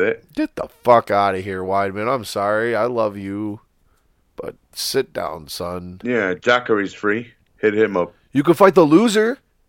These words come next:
Speaker 1: Yeah.
Speaker 2: That fight makes sense. I don't know why
Speaker 1: Yeah,
Speaker 2: I
Speaker 1: it
Speaker 2: didn't
Speaker 1: does.
Speaker 2: think, I don't know why I didn't think about that when we were having this discussion <coughs> the other day.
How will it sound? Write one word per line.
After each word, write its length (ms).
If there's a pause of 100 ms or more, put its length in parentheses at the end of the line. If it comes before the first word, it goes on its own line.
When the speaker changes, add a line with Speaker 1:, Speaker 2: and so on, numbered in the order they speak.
(840)
Speaker 1:
Yeah. 340 (320)
Speaker 2:
That 260
fight 240
makes 260
sense. 560 (640)
I 80
don't 120
know 140
why 140
Speaker 1:
Yeah, 80
Speaker 2:
I 80
Speaker 1:
it 20
Speaker 2:
didn't 120
Speaker 1:
does. 180
Speaker 2:
think, 260
I 100
don't 160
know 80
why 220
I 40
didn't 180
think 120
about 260
that 300
when 140
we 80
were 100
having 260
this 140
discussion 800 (1300)
<coughs> 0 (220)
the 260
other 160
day. 420